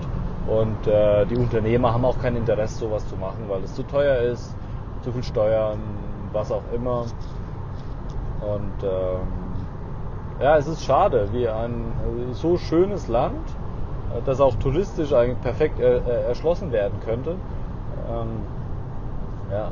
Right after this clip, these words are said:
so mit der Handbremse unterwegs ist. Ich glaube, in Griechenland und Spanien,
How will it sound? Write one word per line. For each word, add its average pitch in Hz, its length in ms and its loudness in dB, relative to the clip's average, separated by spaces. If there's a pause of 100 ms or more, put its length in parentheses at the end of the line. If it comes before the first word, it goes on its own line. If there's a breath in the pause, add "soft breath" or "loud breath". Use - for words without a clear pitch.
(120)
so 147 680 4
mit 147 120 2
der 123 80 6
Handbremse 131 540 0
unterwegs 101 600 -2
ist. - 240 -8
Ich - 100 -8 (200)
glaube, 151 400 4
in 135 160 -2
Griechenland 147 580 -2
und 123 160 -6
Spanien, 127 640 -4